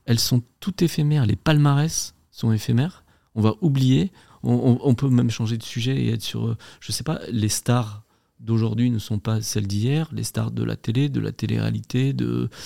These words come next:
de, les philosophes, euh, les écrivains, on en a plein qui sont oubliés. Et puis, euh, je pense que dans cent ans, ce sera encore autre chose. Et donc, si tu sais que toi, à l'échelle de l'humanité, t'es ce grain de sable,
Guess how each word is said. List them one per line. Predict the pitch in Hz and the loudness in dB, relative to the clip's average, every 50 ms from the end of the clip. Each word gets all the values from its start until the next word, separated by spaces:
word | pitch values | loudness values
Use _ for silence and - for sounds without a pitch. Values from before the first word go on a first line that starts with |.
| - - - - - - | -14 -14 -16 -16 -14 -12
de, | 120 107 113 113 113 110 110 - | -10 -6 -6 -4 -4 -4 -2 0
les | 113 101 | 0 -2
philosophes, | - - 110 107 104 104 127 131 139 139 139 135 - - | 0 0 -2 0 0 2 2 2 2 0 -2 -4 -6 -8
euh, | 113 113 117 | -8 -6 -4
les | 113 107 101 101 107 | -4 -4 -4 -4 -4
écrivains, | - - - 110 117 135 143 147 147 143 143 - | -4 -2 0 2 2 4 4 2 2 2 0 0
on | 117 113 123 | 0 0 0
en | 120 120 | 0 0
a | 117 | 0
plein | - 120 117 | 0 0 -2
qui | 113 - | -2 -2
sont | - 120 | 0 0
oubliés. | 117 110 110 117 135 156 165 160 - | 2 2 4 4 4 4 2 0 0
Et | 139 127 123 | 0 -2 -2
puis, | 110 - - - 127 127 123 123 120 120 123 - 113 | -2 -4 -6 -2 0 2 2 4 4 2 2 0 -2
euh, | 120 120 117 117 117 117 117 120 117 113 - - - - | -2 0 0 2 0 0 0 0 -2 -4 -6 -10 -12 -14
je | 117 - | -8 -4
pense | - 127 120 | -4 -4 -2
que | - 123 | 0 0
dans | 113 117 110 | 0 0 0
cent | - - 113 110 - - | 0 0 0 0 0 0
ans, | 143 135 | -4 -4
ce | - - - | -4 -6 -6
sera | - 107 | -4 -4
encore | 113 110 - 113 110 | -4 -2 -2 -2 -2
autre | 110 110 - | -2 -2 0
chose. | - 147 165 165 135 123 - - | 0 0 0 0 -2 -6 -4 0
Et | 127 117 | 2 4
donc, | 131 143 127 - | 4 4 2 2
si | - - - 143 | -2 -4 -4 -4
tu | - - | -4 -2
sais | 131 - - 151 139 | -2 0 2 0 0
que | - - 117 | 0 -2 -4
toi, | - - 135 135 127 | -2 0 0 0 2
à | 117 | 2
l'échelle | 117 107 - 135 127 110 | 2 0 0 0 0 2
de | 113 113 | 2 2
l'humanité, | 113 113 110 113 113 117 107 - 131 120 | 4 4 4 4 2 0 0 0 -4 -6
t'es | - - 110 | -4 -6 -8
ce | - - - | -6 -4 -4
grain | 104 104 104 110 | -2 -2 -2 -2
de | 107 | -2
sable, | - - 151 170 151 120 113 101 | -2 -2 -2 0 0 -2 -4 -4